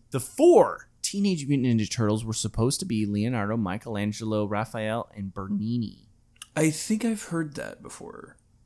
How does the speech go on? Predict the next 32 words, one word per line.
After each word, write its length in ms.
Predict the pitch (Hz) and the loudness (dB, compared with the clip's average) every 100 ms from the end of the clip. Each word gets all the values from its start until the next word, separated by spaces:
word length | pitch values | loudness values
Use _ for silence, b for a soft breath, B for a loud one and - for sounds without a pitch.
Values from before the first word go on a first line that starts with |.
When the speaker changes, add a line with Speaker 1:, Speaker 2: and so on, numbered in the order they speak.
| - | -20
Speaker 1:
I 40 | - | -16
don't 260 | 311 403 - | -14 -14 -12
actually 320 | 175 - 208 | -12 -6 -2
know 540 | 123 101 220 285 95 - | 0 0 0 -2 -4 -6
a 100 | 90 | -4
lot 560 | 95 85 76 67 - - _ _ _ - | -2 -2 -2 -4 -8 -14 _ _ _ -10
about 680 | 101 101 92 85 80 - - _ _ _ - | -8 -4 -2 -2 -4 -6 -10 _ _ _ -12
the 160 | 101 | -6
ori-, 240 | 98 95 101 B B B | -6 -6 -8 B B B
I 100 | 127 | 2
know 400 | 135 143 170 202 | 4 6 6 4
that, 240 | 185 143 82 | 4 4 4
like, 460 | 113 107 90 - | 2 2 0 -6
the 100 | 113 | -4
reason 360 | 110 127 139 139 | -2 0 2 2
why 160 | 117 | 2
they 80 | 104 | 0
came 320 | 90 98 101 | -2 -2 0
up 180 | 101 92 | 0 0
with 180 | 107 95 | -2 -2
it 280 | 95 90 - _ _ _ - | -2 -2 -6 _ _ _ -10
is 200 | 104 101 | -8 -6
because 600 | 110 104 - 107 95 - | -6 -6 -4 -4 -2 -4
it 160 | 104 98 | -4 -4
was 140 | 107 | -2
supposed 460 | - 101 113 107 - | -2 -4 -6 -4 -4
to 80 | 107 | -6
be 140 | 104 | -8
kind 240 | - 98 | -8 -12
of 100 | 92 | -8
a 60 | 90 | -4
satire, 760 | - - 85 - 50 50 50 | -2 -2 -6 -10 -14 -16 -18